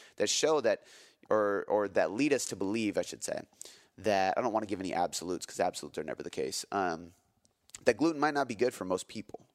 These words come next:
right? Some people don't really notice much, and other people do notice the inflammation, but there's always some kind of inflammation. Could be in your gut, could be in your joints, could be in your brain. I personally notice that I feel, I don't,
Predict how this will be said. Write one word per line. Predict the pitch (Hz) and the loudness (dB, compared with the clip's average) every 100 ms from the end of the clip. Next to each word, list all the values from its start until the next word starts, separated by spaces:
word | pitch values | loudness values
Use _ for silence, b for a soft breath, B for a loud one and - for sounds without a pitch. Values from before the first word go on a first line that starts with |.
| _ | _
right? | 95 90 - | 0 0 0
Some | 127 | -2
people | 131 117 | 0 -2
don't | 107 82 | -2 0
really | 98 | 0
notice | 98 160 160 | 0 0 0
much, | 147 - | -2 0
and | 110 | -2
other | 110 | -2
people | 110 92 | -4 -4
do | 92 113 | -4 0
notice | 117 - | 0 -2
the | 98 | -6
inflammation, | - 107 110 113 | -6 -4 -4 -4
but | 101 | -2
there's | 92 85 | -2 -2
always | 120 117 | -2 -2
some | 113 104 | -4 -4
kind | 92 | -4
of | 104 | -4
inflammation. | - 92 - - B B - | -6 -6 -6 -12 B B -8
Could | |
be | 104 | -6
in | 90 | -6
your | - | 2
gut, | 107 117 - | 4 4 0
could | 98 | -8
be | |
in | 92 | -8
your | 85 | -4
joints, | 101 98 | -2 -2
could | - | -6
be | 85 | -10
in | 87 | -8
your | 80 | -2
brain. | 107 107 104 B B - | 0 0 -4 B B 2
I | 117 | 2
personally | - 120 123 110 | 4 -2 -2 -2
notice | 95 95 98 - | 2 2 0 0
that | 90 | 0
I | 90 | 0
feel, | - 95 90 | 0 0 2
I | - | 2
don't, | - | 0